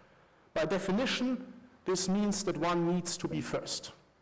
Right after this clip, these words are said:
As I just outlined, he has indeed been first many, many times. Although I remember that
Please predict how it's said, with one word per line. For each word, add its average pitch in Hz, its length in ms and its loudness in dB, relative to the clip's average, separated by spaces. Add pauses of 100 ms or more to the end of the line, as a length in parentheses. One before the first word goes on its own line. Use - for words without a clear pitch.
(120)
As 143 200 -4
I 139 80 2
just 160 320 -2
outlined, 156 460 0
he 139 100 0
has 143 240 0
indeed 156 460 0
been 143 200 0
first 147 560 -2
many, 143 260 0
many 135 220 2
times. 180 580 0 (1160)
Although 175 340 2
I 196 120 2
remember 233 540 2
that 180 340 -2